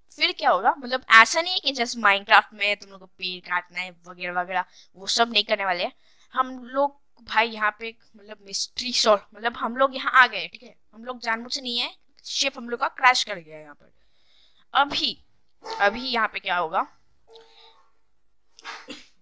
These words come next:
Sorry, हाँ, तो अभी यहाँ पे क्या होगा, हम लोग इस आइलैंड पे हैं, यहाँ पे हम लोग को aliens के कुछ, मतलब क्या बोल सकते हैं, aliens के कुछ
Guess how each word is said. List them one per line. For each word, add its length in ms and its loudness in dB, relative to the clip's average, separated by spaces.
Sorry, 280 -20
हाँ, 200 -12
तो 60 4
अभी 180 4
यहाँ 120 6
पे 80 0
क्या 160 6
होगा, 180 4
हम 140 -20
लोग 500 -4
इस 340 0
आइलैंड 420 2
पे 120 -6
हैं, 140 -8
यहाँ 280 -2
पे 60 -2
हम 220 -4
लोग 340 -4
को 300 -8
aliens 760 -2
के 160 -12
कुछ, 380 -6
मतलब 300 6
क्या 180 0
बोल 240 -8
सकते 420 -8
हैं, 80 -4
aliens 460 0
के 300 -18
कुछ 320 -6